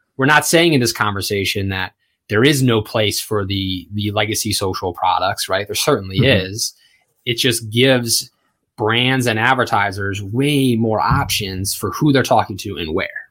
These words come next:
Speaker 2: Yeah. I, I think kind of underscoring your point, you know, diversification in your media budget is really important. The biggest balancing act that we have to go through is, okay, historically, Meta has been an inquiry driver.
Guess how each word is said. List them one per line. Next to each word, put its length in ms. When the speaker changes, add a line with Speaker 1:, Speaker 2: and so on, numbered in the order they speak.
Speaker 2:
Yeah. 120
I, 120
I 200
think 240
kind 180
of 80
underscoring 440
your 120
point, 280
you 80
know, 100
diversification 920
in 100
your 120
media 260
budget 420
is 160
really 220
important. 420
The 100
biggest 480
balancing 540
act 220
that 60
we 100
have 100
to 80
go 220
through 260
is, 340
okay, 300
historically, 1000
Meta 300
has 120
been 140
an 120
inquiry 360
driver. 480